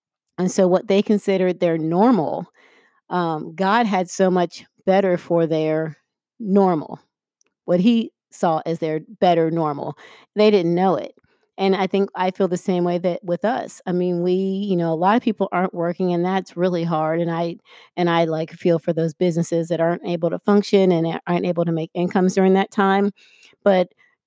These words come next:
n-, also seeing what God is doing while he gives us this chance to slow down, to reevaluate, to, you know, think more ahead. Like, uh, you know, a lot of us think, like, "Man, I,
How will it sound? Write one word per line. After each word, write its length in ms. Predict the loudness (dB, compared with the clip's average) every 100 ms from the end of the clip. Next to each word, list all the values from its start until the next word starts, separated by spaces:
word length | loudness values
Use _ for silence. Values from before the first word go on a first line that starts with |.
| -8
n-, 160 | -8 -2 2
also 340 | 2 4 2
seeing 500 | 2 2 4 4 4
what 240 | 4 2 -2
God 260 | -2 0
is 160 | -4 -2
doing 480 | -2 0 -2 -4 -8 -4
while 240 | 0 0
he 60 | 0
gives 200 | -4 -6
us 120 | -8
this 160 | -10
chance 320 | -8 -8 -6 -10
to 80 |
slow 280 | -12 -4 -2
down, 720 | -2 -4 -6 -6 -4 -4 -8 -12 _ _ _ -4
to 420 | 0 2 2 0
reevaluate, 1300 | 0 0 0 2 2 0 -2 -4 -6 -6 -8 -10 -20 _ _ -6
to, 440 | 0 2 2 0 -2
you 100 | -2
know, 320 | -2 -6 -8 _ _ _
think 160 | 2 2
more 220 | 2 2
ahead. 240 | 2 0
Like, 200 | 0 -6 -8
uh, 100 | -8
you 40 |
know, 180 | -4 -2
a 40 | 0
lot 240 | 0 0
of 100 | 2
us 220 | 0 0
think, 240 | -2 0 0
like, 160 | 0
"Man, 400 | 0 0 0 -2
I, 380 | -4 -2 -2 -2